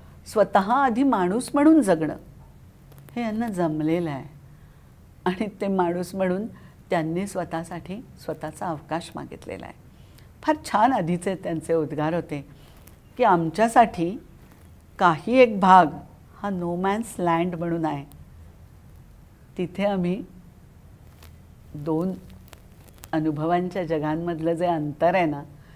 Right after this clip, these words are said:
त्याच्यामध्ये त्यांनी no man's land असं म्हटलंय. तर तिथे आम्हाला उभं राहिल्यानंतर आमचं जे आभाळ दिसतं आणि त्या आभाळातली जी चंद्रकोर दिसते, ती शांती,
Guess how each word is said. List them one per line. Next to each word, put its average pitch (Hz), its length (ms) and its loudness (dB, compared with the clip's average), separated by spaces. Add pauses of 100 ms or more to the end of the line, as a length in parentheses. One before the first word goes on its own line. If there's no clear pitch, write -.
(400)
त्याच्यामध्ये 180 420 -4
त्यांनी 190 220 0
no 185 320 0
man's 175 400 -2
land 156 320 0 (120)
असं 143 260 -8
म्हटलंय. 143 360 -8 (600)
तर 220 40 -8 (100)
तिथे 175 280 -8
आम्हाला 170 480 -2 (140)
उभं 156 220 -2
राहिल्यानंतर 160 800 -2 (480)
आमचं 151 360 -4
जे 208 120 -4
आभाळ 156 320 -2
दिसतं 147 380 -8
आणि - 600 -14
त्या 160 160 -2
आभाळातली 160 500 -6
जी 240 160 -10
चंद्रकोर 160 640 -6
दिसते, 170 500 -8 (1080)
ती 226 140 -6
शांती, 147 640 -4